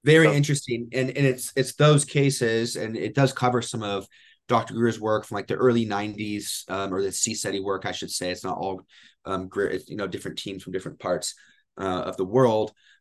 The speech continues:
Speaker 1: But yeah, those are the cases I'm most interested in. Like, what's going on there,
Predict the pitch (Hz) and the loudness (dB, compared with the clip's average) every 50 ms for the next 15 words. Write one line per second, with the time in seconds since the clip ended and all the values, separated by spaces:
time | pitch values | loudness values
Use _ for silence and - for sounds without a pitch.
0 | _ - 123 123 127 - - - - 139 156 156 147 156 147 - - 131 127 123 | _ 0 2 4 4 4 2 4 4 4 4 4 4 0 -2 -2 0 0 0 0
1 | - 120 113 107 101 101 104 104 104 - - - - 117 151 170 151 156 - - | -2 -8 -6 -6 -6 -4 -4 -4 -4 -4 -6 -8 0 0 0 2 2 -2 -2 -2
2 | - 98 90 90 85 80 80 78 - 104 98 95 - - _ _ _ _ _ _ | -4 -4 -6 -4 -6 -8 -8 -6 -4 -2 -2 -2 -4 -12 _ _ _ _ _ _
3 | _ _ _ 110 117 131 165 165 - - - - - - - 139 135 135 135 131 | _ _ _ 0 4 4 4 4 4 -2 -4 -4 -6 2 4 6 6 8 6 6
4 | 123 127 151 180 175 147 - 80 82 90 - | 6 6 6 6 6 4 2 0 -6 -10 -14